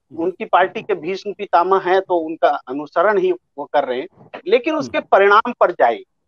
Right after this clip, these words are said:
क्या झारखंड की जनता ने प्रधानमंत्री जी के उस बयान को पसंद किया था?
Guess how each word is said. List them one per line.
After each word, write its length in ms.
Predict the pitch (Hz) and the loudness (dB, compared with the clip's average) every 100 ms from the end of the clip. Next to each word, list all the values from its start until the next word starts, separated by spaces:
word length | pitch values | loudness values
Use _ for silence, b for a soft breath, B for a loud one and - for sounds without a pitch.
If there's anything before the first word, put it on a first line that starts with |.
| _ _ _ _ - | _ _ _ _ 2
क्या 180 | 180 208 | 4 4
झारखंड 460 | 165 185 180 214 214 | 2 0 0 -6 -6
की 80 | 220 | -4
जनता 360 | 190 190 202 208 | -2 0 0 0
ने 120 | 208 | -4
प्रधानमंत्री 600 | 190 180 202 202 190 196 | 0 0 0 -4 -8 -12
जी 140 | 190 | -14
के 140 | 196 208 | -6 -4
उस 160 | 185 147 | -4 -2
बयान 240 | 151 190 | 0 0
को 120 | 185 | -4
पसंद 400 | 185 175 175 190 | -6 -6 -4 -8
किया 260 | 196 202 208 | -6 -2 -2
था? 220 | - 254 | -2 -10